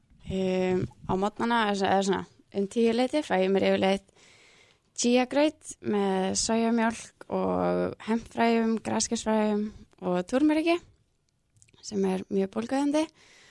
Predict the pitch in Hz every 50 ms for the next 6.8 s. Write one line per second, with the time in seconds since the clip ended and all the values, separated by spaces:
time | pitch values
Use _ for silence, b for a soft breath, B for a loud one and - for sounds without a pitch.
0 | b b b b b b b b b - 196 202 202 196 190 190 185 190 - -
1 | 196 190 196 214 220 - 233 233 226 214 208 202 202 190 185 185 185 180 175 175
2 | 180 180 180 185 - - _ _ _ _ - 190 190 - - - _ - - _
3 | - - 175 175 - - - - 185 - - 247 247 262 269 262 254 254 247 _
4 | - - - - 202 190 180 175 175 175 175 - - 185 - - 165 170 170 170
5 | 170 - - 202 196 202 190 - 226 - - 220 220 220 220 214 214 214 208 202
6 | 202 202 - - - 214 208 208 208 202 202 202 202 196 202